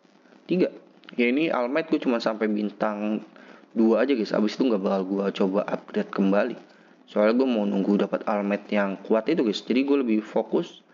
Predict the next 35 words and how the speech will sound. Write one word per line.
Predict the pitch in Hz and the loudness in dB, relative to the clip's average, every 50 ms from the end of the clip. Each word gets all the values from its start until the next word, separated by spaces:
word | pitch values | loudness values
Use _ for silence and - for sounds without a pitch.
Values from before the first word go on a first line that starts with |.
| - - - - _ _ - - | -20 -20 -20 -20 _ _ -4 -2
ke | 120 | -2
All | - - 110 113 107 110 107 | 0 0 -2 -2 -4 -4 -4
For | - - 110 110 | 0 0 2 4
One | 110 110 120 135 147 151 151 | 4 4 4 2 0 -2 -6
sama | 147 - 113 110 107 113 127 131 139 143 143 - - _ _ _ _ _ _ _ _ - | -4 -2 -2 -2 -2 -2 -2 -2 -2 -4 -6 -10 -18 _ _ _ _ _ _ _ _ 0
Momo | 117 127 156 170 156 120 101 | 0 2 2 2 0 0 0
ya. | 98 98 117 156 165 - - - _ _ _ - _ - | 0 0 -2 -2 -6 -12 -20 -20 _ _ _ -14 _ -2
Jadi | - 123 135 | 0 2 2
benar-benar | 139 123 110 110 110 107 - | 2 0 0 0 0 0 0
penting | - 107 - 120 113 117 | -2 -2 0 2 2 2
banget | 123 139 131 113 107 | 2 0 0 -2 0
itu | - | 2
Momo | 110 110 104 107 107 117 131 139 | 2 2 4 4 2 2 2 0
sama | 135 - 120 113 123 - - | 0 0 0 2 2 2 0
All | 104 98 95 | -2 -4 -4
For, | - - 113 110 - - | -2 -2 0 0 0 -2
sama | - 110 107 104 104 | -2 0 0 2 0
itu | 113 - 113 | 0 0 -2
ya. | 95 87 - - - - - _ _ _ - _ _ _ _ - | -2 -2 -6 -12 -16 -20 -20 _ _ _ -20 _ _ _ _ -4
Momo | - 107 104 104 110 120 131 139 | 0 2 4 4 4 4 4 2
sama | 139 139 - 113 113 110 - | 2 0 0 0 0 0 0
All | 104 104 107 | 0 0 0
For | 104 - 110 107 104 | 0 0 0 2 4
One | 110 113 110 113 131 | 2 2 2 2 0
ini | 143 131 107 | 0 0 0
guys. | 98 87 - - - - - _ _ _ _ _ _ _ _ _ _ - _ _ _ _ - - - - - - - - - - - - - | -2 -4 -6 -10 -12 -14 -20 _ _ _ _ _ _ _ _ _ _ -20 _ _ _ _ -20 -20 -20 -20 -20 -20 -20 -20 -20 -20 -14 -6 -2
Toga | 107 104 101 98 101 110 113 110 110 110 | 0 0 2 2 2 0 0 0 -2 -2
ini, | 113 120 123 127 | 0 0 0 0
ini | 139 143 | 0 -2
kayaknya | 139 - 113 110 120 123 113 101 | -2 -2 -2 0 0 -2 -2 -4
nggak | - - | -4 -6
bakal | - - - - 104 101 | -6 -6 -4 -4 -2 -2
gue | 92 98 98 | -2 -2 -2
update-update | - - - - - - - - - 120 120 - 170 156 131 - | -2 -2 -4 -4 -6 -8 -6 -4 -4 -4 -4 -2 -2 -4 -4 -4
nih. | - 87 | -10 -16